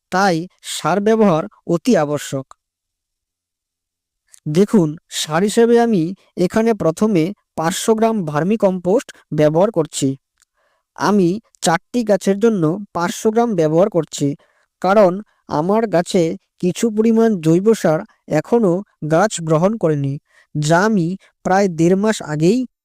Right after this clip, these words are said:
দিয়েছিলাম। অর্থাৎ আমার গাছে এখন পাঁচশো গ্রাম জৈব সার যথেষ্ট। আপনারা চাইলে চারটি গাছের জন্য দু কেজি পরিমাণ জৈব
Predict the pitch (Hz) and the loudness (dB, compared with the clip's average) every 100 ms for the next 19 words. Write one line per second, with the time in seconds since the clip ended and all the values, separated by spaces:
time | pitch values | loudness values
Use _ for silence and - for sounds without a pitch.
0 | _ - 156 170 185 - 143 131 135 - | _ -8 -2 2 2 0 -2 -2 -6 -10
1 | _ _ _ _ _ _ _ _ _ 160 | _ _ _ _ _ _ _ _ _ -4
2 | 196 - 196 208 _ - 143 175 220 214 | -2 2 2 0 _ -6 -2 0 0 0
3 | 202 190 202 180 151 165 - _ 160 170 | 0 2 2 2 -2 -6 -16 _ -2 -2
4 | - 226 220 226 180 160 180 208 160 165 | 0 0 2 2 2 2 2 0 0 0
5 | 247 - 156 147 160 - - 127 - _ | -2 -8 -2 -2 -2 -6 -8 -10 -12 _
6 | _ _ _ _ _ _ _ _ _ _ | _ _ _ _ _ _ _ _ _ _
7 | _ _ _ _ _ _ _ _ _ _ | _ _ _ _ _ _ _ _ _ _
8 | _ _ _ _ _ - 147 - 202 202 | _ _ _ _ _ -8 -6 -4 -2 0
9 | 220 175 190 202 165 185 _ - 160 - | 0 0 2 2 0 -4 _ -4 -4 -4
10 | - 233 160 - 196 202 220 165 156 170 | -6 -2 -2 -2 -4 -2 0 0 -2 -6
11 | 151 180 196 226 214 240 190 208 180 156 | -4 -2 0 0 0 -2 0 0 0 -2
12 | 202 196 _ - 147 170 196 | -4 -12 _ -10 0 2 2